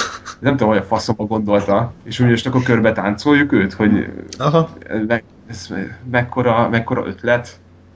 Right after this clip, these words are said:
Speaker 2: Na jó.
Speaker 1: É-, Isten.
Speaker 2: Lépjünk tovább, egy, ö, ennél egy fokkal azért ígéretesebb filmre, ez pedig, hogy, ö, Alex Garland, aki ugye az Ex Machinával robbant be, mint rendező, korábban egyébként forgatókönyvíróként, ö, több jó filmet jegyzett.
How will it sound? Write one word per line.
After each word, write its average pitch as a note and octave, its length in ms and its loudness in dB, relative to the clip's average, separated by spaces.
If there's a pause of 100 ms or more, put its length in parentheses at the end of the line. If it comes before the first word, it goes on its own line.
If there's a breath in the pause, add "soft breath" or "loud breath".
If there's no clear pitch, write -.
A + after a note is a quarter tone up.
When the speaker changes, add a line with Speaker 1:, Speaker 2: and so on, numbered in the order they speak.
(440)
Speaker 2:
Na F2 140 2
jó. E2+ 80 2
Speaker 1:
É-, C#2+ 360 -6 (360)
Isten. - 240 -12 (760 loud breath)
Speaker 2:
Lépjünk G#2 300 0
tovább, B2+ 340 6
egy, G#2+ 220 6
ö, G#2+ 160 6
ennél G#2 300 4
egy G2 160 2
fokkal G2+ 360 2
azért F#2 300 2
ígéretesebb F#2 580 2
filmre, A#2+ 560 2 (140)
ez G2 260 0
pedig, F2+ 360 4 (200)
hogy, F#2 380 4
ö, F2+ 260 6 (300)
Alex G2 360 2
Garland, E2+ 600 4 (260)
aki F#2 280 0
ugye F2+ 200 2
az F2 120 0
Ex F2+ 160 2
Machinával F2+ 580 4
robbant F#2 320 4
be, F#2 80 6
mint F#2 240 4
rendező, F#2+ 480 2
korábban F2+ 340 2
egyébként F2 300 0
forgatókönyvíróként, F2+ 1160 0
ö, E2+ 240 0
több F2+ 300 0
jó F2+ 120 6
filmet F2+ 400 2
jegyzett. A#2 440 4